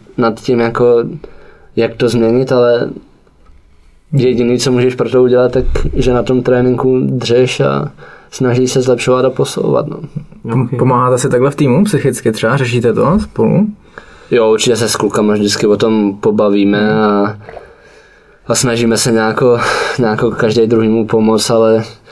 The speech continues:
Speaker 2: Oni mají to stejně jako?
Speaker 1: Jo, mají všich-, všichni, tak ni-, nikoho nebaví prohrávat, že jo?
Speaker 2: Hmm,
Speaker 1: To je
Speaker 2: jasně.
Speaker 1: jako prostě bez toho
Speaker 3: Je třeba se to naučíte, ne,
Speaker 1: nemůžeš.
Speaker 3: za chvilku?
Speaker 1: No to ne, třeba, to už,
Speaker 2: <laughs>
Speaker 1: my už jako doufám, že to nebude dlouho trvat, jako že se,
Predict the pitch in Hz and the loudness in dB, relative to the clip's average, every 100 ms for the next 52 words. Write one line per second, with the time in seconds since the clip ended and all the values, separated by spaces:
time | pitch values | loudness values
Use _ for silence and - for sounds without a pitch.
0 | - 131 135 151 151 147 131 117 113 175 | -2 0 2 0 0 0 0 0 0 2
1 | 240 127 110 113 120 107 104 104 - 113 | 2 2 2 2 2 2 0 0 -4 -4
2 | - - 107 - 117 117 117 110 107 120 | -8 -8 -6 -2 0 0 0 0 0 0
3 | 117 131 135 123 107 104 104 101 107 101 | -2 0 0 0 2 0 0 0 0 0
4 | 104 107 104 107 107 - 120 120 123 110 | 0 0 2 2 0 -4 -2 0 0 0
5 | 123 120 - - - - - - - - | -2 -2 -4 -16 -20 -20 -20 -20 -12 -4
6 | 120 - 117 110 - 120 113 120 - - | -4 -2 -2 0 0 0 2 0 -2 -6
7 | 110 127 131 135 131 131 110 175 104 127 | -2 -2 0 0 2 2 2 2 0 0
8 | 120 113 110 120 107 104 92 90 - 151 | -2 -2 0 0 -2 -2 -2 -2 -2 0
9 | 143 143 160 107 - - 196 147 123 135 | 0 0 0 -2 -4 -2 0 2 2 0
10 | 139 135 156 147 123 117 127 120 139 127 | 0 0 0 0 2 2 2 2 2 0
11 | 127 127 127 117 123 127 131 127 - 143 | 2 2 2 2 2 4 2 0 -4 -4
12 | 131 131 - 131 127 143 110 104 104 107 | -2 -4 -4 -2 0 2 0 0 0 0
13 | - 117 120 131 | 0 0 0 -2